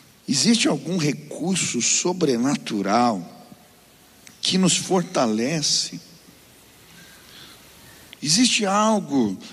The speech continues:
na comunhão com Deus que nos faça correr e não cansar,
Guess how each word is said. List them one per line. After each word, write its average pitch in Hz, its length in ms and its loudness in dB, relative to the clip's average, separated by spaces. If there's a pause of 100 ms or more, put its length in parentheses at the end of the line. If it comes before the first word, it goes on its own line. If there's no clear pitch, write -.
(200)
na 165 160 4
comunhão 196 680 2
com 160 240 -4
Deus 160 300 2
que - 140 -6
nos 170 220 -4
faça 185 520 -2 (400)
correr 175 1000 0 (360)
e 170 120 2
não 175 340 4
cansar, 151 960 -2